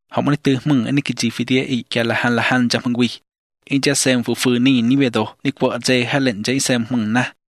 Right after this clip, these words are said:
có một cái nung anh cha ý hu ở cái gà Jonas, chỉ phụ là học các cái hình dáng phụ kinh phi tia, uy hay lệnh dây kia.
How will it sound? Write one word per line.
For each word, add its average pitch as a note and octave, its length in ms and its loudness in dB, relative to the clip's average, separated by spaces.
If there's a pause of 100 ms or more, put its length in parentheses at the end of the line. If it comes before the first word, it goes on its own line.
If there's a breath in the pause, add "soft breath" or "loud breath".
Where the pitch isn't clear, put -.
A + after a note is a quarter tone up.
(260)
có C#3 140 0
một B2 160 -2
cái C#3+ 100 -2
nung C3+ 220 4
anh B2+ 120 -4
cha C#3 180 2
ý B2 220 0
hu C3+ 260 0
ở C3 80 -6
cái B2+ 160 -4
gà A2+ 140 0
Jonas, A2+ 480 -2 (400)
chỉ A#2+ 140 0
phụ A#2+ 100 0
là A2+ 120 0
học C3+ 180 0
các D3 140 -2
cái A#2+ 120 -8
hình B2+ 200 0
dáng A#2+ 160 0
phụ A#2+ 220 -6
kinh A#2+ 200 0
phi B2+ 140 -2
tia, B2+ 240 0 (100)
uy B2+ 180 0
hay C3 120 -2
lệnh A2 220 -2
dây A#2+ 180 0
kia. A#2 180 -2